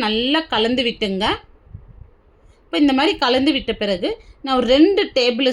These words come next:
ஸ்பூன் வந்து நெய் எடுத்திருக்கேன். இப்போ நீங்க இதுக்கு பதில் வந்து ரெண்டு டேபிள் ஸ்பூன் எண்ணெய் எடுத்து கூட நல்லா சூடுபடுத்திட்டு கூட இந்த மாவோட சேர்த்துங்க. இப்போ இதை சேர்த்துட்டு நல்லா இந்த மாவோட நல்லா கலந்து விட்டுங்க.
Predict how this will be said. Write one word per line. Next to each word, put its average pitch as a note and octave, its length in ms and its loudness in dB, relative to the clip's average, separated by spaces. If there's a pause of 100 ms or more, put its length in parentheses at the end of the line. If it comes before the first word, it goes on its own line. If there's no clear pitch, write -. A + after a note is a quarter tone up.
ஸ்பூன் C#4+ 280 0
வந்து A3+ 140 -2 (140)
நெய் A#3+ 260 0
எடுத்திருக்கேன். A3+ 580 -4 (340)
இப்போ F#4+ 200 -6
நீங்க E4 140 6 (100)
இதுக்கு E4+ 240 -2 (100)
பதில் D#4+ 300 2
வந்து A3+ 180 0 (120)
ரெண்டு B3+ 260 2 (100)
டேபிள் C4+ 360 2
ஸ்பூன் G4 260 -6 (180)
எண்ணெய் C4+ 280 0
எடுத்து A#3 280 -4
கூட C4+ 120 0 (120)
நல்லா C4 200 -2 (140)
சூடுபடுத்திட்டு C4 760 -4
கூட C4 160 0
இந்த C#4+ 180 6
மாவோட A#3 340 2 (100)
சேர்த்துங்க. G#3 440 -4 (2250)
இப்போ - 180 -8
இதை C#4 100 2 (140)
சேர்த்துட்டு C#4+ 480 0 (200)
நல்லா C4 360 0
இந்த D4 120 6 (100)
மாவோட B3 340 2 (140)
நல்லா A#3+ 220 -2 (100)
கலந்து A#3 340 -2
விட்டுங்க. G3 380 -4